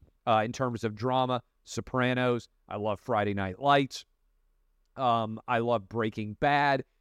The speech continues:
but I would put Succession as one of my five favorite all-time shows, uh, beyond a shadow of a doubt.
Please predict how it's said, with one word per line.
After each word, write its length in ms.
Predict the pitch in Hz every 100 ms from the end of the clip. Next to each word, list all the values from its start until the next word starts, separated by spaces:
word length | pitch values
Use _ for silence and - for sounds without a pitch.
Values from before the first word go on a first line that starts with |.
| _
but 120 | 135 123
I 160 | 139
would 260 | 151 147 120
put 200 | 147 143
Succession 880 | - 127 - 151 139 - 107 95 - _ _
as 260 | 117 113 113
one 260 | 120 131
of 140 | 131 110
my 320 | 117 113 110 -
five 420 | 143 127 123 120 - _
favorite 560 | 131 123 113 110 107 -
all-time 640 | 120 120 120 - 113 107 98
shows, 640 | - 127 107 85 85 - _ _ -
uh, 160 | 113 104
beyond 400 | 113 104 104 101
a 40 |
shadow 360 | - 98 95 92
of 80 | 82
a 40 |
doubt. 340 | 82 73 57